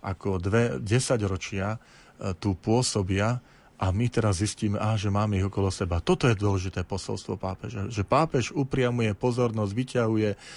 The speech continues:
veci, ktoré my veľakrát akoby buď zatvárame oči,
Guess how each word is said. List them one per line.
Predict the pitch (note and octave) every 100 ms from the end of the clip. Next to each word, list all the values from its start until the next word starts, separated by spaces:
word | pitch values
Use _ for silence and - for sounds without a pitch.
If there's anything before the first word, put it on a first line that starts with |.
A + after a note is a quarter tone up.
| - -
veci, | G#2 B2+ - A2+
ktoré | - A2 G#2 G2+ - - G#2+
my |
veľakrát | G#2 B2 A#2 A2+ A2
akoby | - G#2 G2+ G2
buď | F#2 F2+ -
zatvárame | - A2 A#2 C3 C#3 C#3 C#3+ D3
oči, | D#3 - F#3